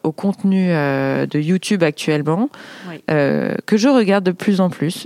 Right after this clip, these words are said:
Speaker 1: Euh, et en, en plus, je ne dis pas ça pour te faire plaisir, mais c'est vraiment vrai. Euh, puisque j'ai une forme de lassitude. Alors, je suis peut-être pas la seule concernée, mais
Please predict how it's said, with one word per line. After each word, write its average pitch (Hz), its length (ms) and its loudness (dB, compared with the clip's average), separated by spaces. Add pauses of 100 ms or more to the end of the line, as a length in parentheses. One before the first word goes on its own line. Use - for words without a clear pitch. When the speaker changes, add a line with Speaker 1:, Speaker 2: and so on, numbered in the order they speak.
Speaker 1:
Euh, 143 500 -2
et - 200 0
en, 175 160 0
en 190 100 2
plus, 170 220 -6
je - 180 -2
ne 175 120 -4
dis 190 160 -2
pas 208 120 0
ça 214 140 -2
pour 180 160 -2
te 185 120 -2
faire 170 180 -4
plaisir, 190 260 0
mais 208 100 2
c'est 180 140 0
vraiment 196 320 0
vrai. 175 280 0 (760)
Euh, 160 520 2
puisque 180 240 0
j'ai 185 120 0
une 185 100 0
forme 220 200 2
de 190 100 4
lassitude. 196 840 0 (200)
Alors, 170 320 -2
je 170 100 -2
suis - 140 -8
peut-être - 320 -6
pas 214 160 -2
la 190 100 0
seule 180 200 -2
concernée, 185 400 -2
mais 170 220 0